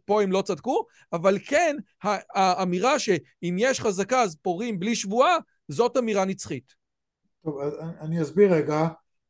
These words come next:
Speaker 2: אה, זה באמת תורה שלמה, אני אנסה את זה, לעשות את זה בקצרה.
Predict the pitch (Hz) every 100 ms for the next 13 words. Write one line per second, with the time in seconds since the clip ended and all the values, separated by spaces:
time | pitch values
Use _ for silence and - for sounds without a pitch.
0 | - 147 147 147 147 120 175 165 180 190
1 | 196 185 175 185 170 160 151 156 139 202
2 | 175 190 170 196 160 175 165 - 165 147